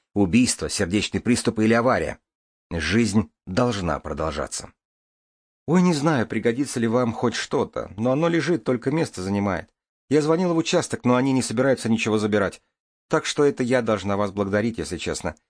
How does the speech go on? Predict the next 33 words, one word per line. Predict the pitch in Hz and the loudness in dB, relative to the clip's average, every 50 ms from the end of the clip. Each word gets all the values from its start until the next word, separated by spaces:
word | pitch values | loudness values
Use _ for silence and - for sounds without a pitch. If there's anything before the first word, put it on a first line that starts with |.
| _ _ _ _ | _ _ _ _
Да | - 123 | 0 2
и | 139 139 | 2 4
мальчикам | 135 147 175 180 - - - 117 | 4 2 0 -2 -4 -6 -6 -6
вторая | 101 - - 113 110 107 101 | -4 -2 -2 0 0 0 -2
комната | - - 101 95 85 92 | -2 -2 -2 -2 -2 -4
освободится, | 85 - 104 92 98 98 90 90 - - - 87 87 | -4 -4 -2 -2 0 0 0 -4 -6 -6 -6 -4 -4
вот | 107 123 - - | -4 -4 -4 -4
они | 139 135 143 151 | -2 -2 -2 -4
будут | 139 139 135 123 - | -4 -4 -4 -2 -2
рады». | 131 120 123 110 - - _ _ _ _ _ _ _ _ _ _ _ _ - | -2 -2 0 -2 -6 -10 _ _ _ _ _ _ _ _ _ _ _ _ -2
Она | 98 110 104 87 | 0 2 2 2
открывает | 80 - - 87 85 80 82 76 71 69 | 0 -2 -4 -4 -2 0 0 -2 -2 0
дверь | 80 98 117 117 104 - _ _ _ _ _ _ _ | 2 2 2 2 0 -2 _ _ _ _ _ _ _
и | 120 120 | 0 2
проводит | - - 110 104 90 90 90 85 82 - | 2 4 2 2 2 2 0 0 0 0
их | 110 98 - 78 | 0 0 0 0
в | 90 | 0
небольшой | 92 95 80 82 80 73 - - 78 73 | 0 2 2 2 0 0 -2 -4 -6 -4
кабинет, | - - 87 107 110 120 123 117 - - _ _ _ _ _ _ _ _ - | -4 -2 0 2 4 4 4 2 -2 -10 _ _ _ _ _ _ _ _ 0
из | 135 123 113 | 0 2 2
окна | 139 - 117 120 110 107 | 2 2 2 0 0 2
которого | - 110 107 - 101 95 95 104 110 127 | 0 -2 0 0 0 2 2 2 2 2
открывается | 127 - - 120 110 101 107 104 104 - - - 95 | 0 -2 -2 0 0 2 2 2 2 0 0 -2 -2
вид | 85 87 107 113 113 - | 0 0 0 -2 0 0
на | 104 98 92 | 0 0 2
аллею | 90 85 78 80 78 78 76 | 0 0 0 0 0 0 -2
за | 67 76 73 | -2 -2 -4
домом. | 71 65 64 57 64 62 58 - - _ _ _ _ _ _ _ _ _ _ _ | -2 -4 -4 -4 -4 -6 -8 -10 -16 _ _ _ _ _ _ _ _ _ _ _
Все | - - - - - 123 | -6 -4 -2 0 2 4
место | 107 117 147 165 - - - 107 | 6 6 4 4 2 0 -4 -4
здесь | 95 85 117 127 92 | -2 0 0 0 2
занимают | 87 110 101 110 107 107 104 101 - | 0 2 2 4 4 4 2 0 -2
коробки. | - 107 95 87 76 - - - 73 64 - | -2 -2 0 0 -2 -4 -4 -6 -6 -6 -6